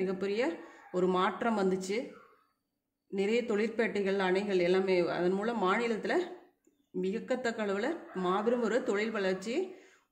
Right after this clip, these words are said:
உறுதி செஞ்சாரு. ஏழை கிராமப்புற குழந்தைகளுக்கும் கல்வி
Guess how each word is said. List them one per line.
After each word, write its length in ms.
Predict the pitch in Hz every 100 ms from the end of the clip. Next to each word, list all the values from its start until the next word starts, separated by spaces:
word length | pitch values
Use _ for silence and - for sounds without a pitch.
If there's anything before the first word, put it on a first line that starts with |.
| 208
உறுதி 220 | 220 233 233
செஞ்சாரு. 400 | 185 180 185 226 - 180
ஏழை 200 | 202 240 254
கிராமப்புற 360 | 214 208 226 214 196
குழந்தைகளுக்கும் 580 | 196 196 196 190 339 381 - -
கல்வி 260 | 185 196